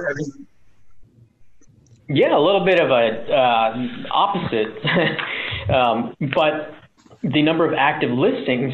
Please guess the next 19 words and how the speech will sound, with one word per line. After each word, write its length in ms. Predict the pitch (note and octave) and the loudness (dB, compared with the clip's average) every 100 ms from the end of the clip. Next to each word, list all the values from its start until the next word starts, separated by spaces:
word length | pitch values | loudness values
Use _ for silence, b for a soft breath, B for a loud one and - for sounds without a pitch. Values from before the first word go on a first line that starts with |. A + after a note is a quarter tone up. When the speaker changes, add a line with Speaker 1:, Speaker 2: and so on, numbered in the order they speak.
| - | -6
Speaker 2:
<clears throat> 0 | |
though 760 | C3 C#3+ - A3+ G#3 D3+ C#3+ C#3 | -8 -8 -2 2 2 4 2 2
this 160 | C3 | 0
article 360 | C#3 C#3 C3+ A#2+ | 0 0 -2 0
cites, 280 | E3+ E3 - - _ _ _ _ _ _ _ - - _ - - | 0 0 -2 -10 _ _ _ _ _ _ _ -20 -20 _ -20 -4
surged 580 | D#3 F3 A2 G#2+ - - - B B B B B _ - - | 0 2 2 0 -4 -6 -12 B B B B B _ -14 -6
to 280 | - C3+ B2 | 0 2 2
thirteen 560 | E3 E3 E3+ D3 C3+ - | 0 0 0 0 -2 -4
hundred 340 | C3 D3 D3 A#2 | -4 0 0 -2
and 120 | - | -2
forty-four 380 | D3+ C3+ B2 A#2+ | -2 0 -2 -2
homes 400 | C#3 C#3 B2+ A#2 | 0 0 0 -2
in 80 | |
the 80 | A2 | -2
week 220 | A2+ A#2 | 0 0
ended 260 | A#2+ A2+ G#2+ | -2 -2 -4
July 440 | A2 G#2 G2+ F#2+ - | -2 0 0 -2 -4
fifth. 360 | D3+ A#2+ - - _ B B B B B B | -2 -2 -2 -12 _ B B B B B B
And, 640 | A2 A2 G#2+ G#2+ G#2 G#2 | -2 0 2 0 -2 -4